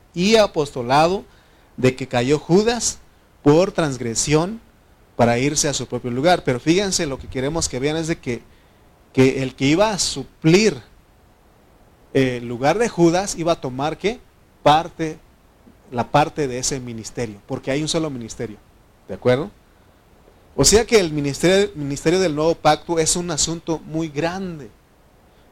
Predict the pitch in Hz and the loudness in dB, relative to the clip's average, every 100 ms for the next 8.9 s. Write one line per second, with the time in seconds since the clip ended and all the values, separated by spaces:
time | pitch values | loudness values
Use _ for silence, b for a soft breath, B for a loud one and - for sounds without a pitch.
0 | - 135 127 - 165 - 156 156 151 135 | 0 0 0 -2 -4 -4 -6 -6 -4 -4
1 | 135 147 143 - 131 117 123 113 117 135 | -4 -6 -8 -8 -10 -14 -12 -10 -8 -8
2 | 143 131 113 123 127 120 117 110 127 147 | -8 -10 -10 -10 -12 -12 -14 -6 -4 -4
3 | 143 107 - _ _ _ _ _ _ _ | -6 -14 -20 _ _ _ _ _ _ _
4 | _ _ _ _ _ _ _ _ _ _ | _ _ _ _ _ _ _ _ _ _
5 | _ _ _ _ _ _ - 127 165 202 | _ _ _ _ _ _ 4 6 6 2
6 | 196 170 - _ _ _ _ _ _ - | 2 -2 -10 _ _ _ _ _ _ -6
7 | 131 139 - 131 - 170 190 233 196 147 | -2 0 -2 -8 -4 0 2 2 -2 -6
8 | 156 160 165 143 117 120 135 139 185 | -2 -2 -4 -6 -2 -2 -2 -4 -10